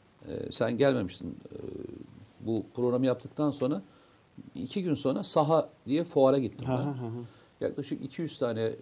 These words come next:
Speaker 1: e, firma vardı, yerli firma vardı. E, ve özgün düşünceleri vardı. Yani firmaların birçoğu sağ olsunlar çok ilgi gösterdi. Oturdum hepsini dinledim.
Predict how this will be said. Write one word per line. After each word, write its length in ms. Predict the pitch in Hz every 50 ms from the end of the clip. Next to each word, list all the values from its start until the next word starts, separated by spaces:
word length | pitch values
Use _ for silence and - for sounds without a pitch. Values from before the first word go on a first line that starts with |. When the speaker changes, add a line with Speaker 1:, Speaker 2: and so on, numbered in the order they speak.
| - - - - -
Speaker 1:
e, 220 | 101 98 95 98 104
firma 380 | 104 - 139 127 127 120 101
vardı, 240 | 90 85 82 80 87
yerli 240 | 95 95 101 101 98
firma 300 | - 107 113 110 95 82
vardı. 320 | 80 78 80 85 - 202 - - - - - - - - - - - _ _ _ _ _ - - -
E, 40 | - - 78 - -
ve 200 | - 135 185 -
özgün 500 | - 170 170 151 147 214 226 196 - - - 117
düşünceleri 540 | 117 131 - 151 156 143 151 143 151 151 151
vardı. 360 | 139 104 85 78 - 85 85 - -
Yani 220 | 104 98 92 95
firmaların 540 | 92 - 110 113 117 110 113 113 117 113 120
birçoğu 440 | 147 - - 139 127 123 120 - - -
sağ 220 | - - 131 127
olsunlar 340 | 120 107 - 107 104 101 101
çok 160 | - - -
ilgi 160 | 120 123 131 131
gösterdi. 420 | 139 - - - 98 95 95 90
Oturdum 380 | - 120 - 139 131 131 135 143
hepsini 260 | 139 143 - 143 131
dinledim. 340 | 135 135 135 131 127 135